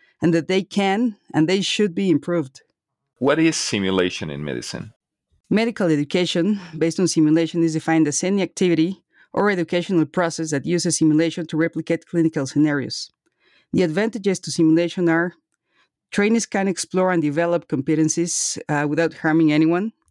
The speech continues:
Speaker 1: They can get constructive feedback in real time, and they can build confidence in their skills. Simulation can be useful for developing both motor and cognitive competencies. Simulation, either high or low fidelity,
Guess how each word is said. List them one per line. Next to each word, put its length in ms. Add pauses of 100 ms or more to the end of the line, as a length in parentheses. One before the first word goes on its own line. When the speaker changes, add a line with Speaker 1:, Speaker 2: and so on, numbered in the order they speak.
(360)
Speaker 1:
They 140
can 160
get 200
constructive 560
feedback 540
in 80
real 180
time, 420 (520)
and 100
they 100
can 180
build 240
confidence 460
in 100
their 120
skills. 520 (580)
Simulation 640
can 240
be 80
useful 340
for 220
developing 480
both 260
motor 500 (140)
and 300
cognitive 580 (200)
competencies. 760 (960)
Simulation, 760 (240)
either 240
high 220
or 120
low 200
fidelity, 640